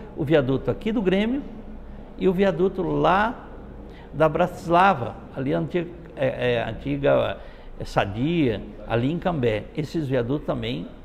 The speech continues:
o governo tá dizendo, tão garantido. Então, nós temos obras importantíssimas aqui na nossa região, que o próximo governo tem que fazer com que essas obras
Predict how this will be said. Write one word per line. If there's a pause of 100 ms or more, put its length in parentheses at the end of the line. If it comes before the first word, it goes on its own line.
(460)
o
governo
tá
dizendo, (120)
tão
garantido. (360)
Então,
nós
temos
obras
importantíssimas
aqui
na
nossa
região, (760)
que
o
próximo
governo
tem
que
fazer
com
que
essas
obras